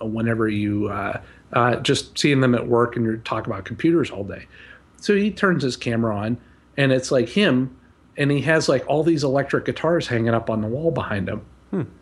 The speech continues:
Speaker 1: And I'm like, "Wow, that's pretty cool." And, and it's like, he's like, "Oh my gosh, my camera's on." So he turns it off right away, or he,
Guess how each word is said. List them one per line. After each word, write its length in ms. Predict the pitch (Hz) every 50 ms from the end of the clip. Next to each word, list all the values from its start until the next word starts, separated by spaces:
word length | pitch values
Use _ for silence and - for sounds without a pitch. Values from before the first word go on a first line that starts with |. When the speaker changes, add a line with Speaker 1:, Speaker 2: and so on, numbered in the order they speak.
| - - - _ _ - -
Speaker 1:
And 160 | 151 139 147
I'm 140 | 156 156 147
like, 340 | 143 135 131 127 - - - _ _ _ _ _ _ _ _ -
"Wow, 300 | 185 - 226 202 139 117
that's 180 | 110 135 147 -
pretty 300 | - - 139 123 123 120
cool." 320 | - - 208 208 151 131
And, 200 | 135 143 147 147 156
and 120 | 151 147
it's 160 | 147 147 -
like, 320 | - 139 127 123 - - -
he's 280 | - - 180 151 -
like, 120 | 135 110 113
"Oh 60 | -
my 120 | 127 117 104
gosh, 240 | 104 101 104 - -
my 100 | 117 110
camera's 320 | - 123 120 120 120 -
on." 120 | 101 95 90
So 100 | - 143
he 80 | 147 -
turns 300 | - - 180 170 165 135
it 80 | 127
off 240 | 127 120 127 127 -
right 160 | 131 117 110
away, 280 | 110 104 113 110 110 110
or 80 | 117 127
he, 340 | 127 127 - - 135 127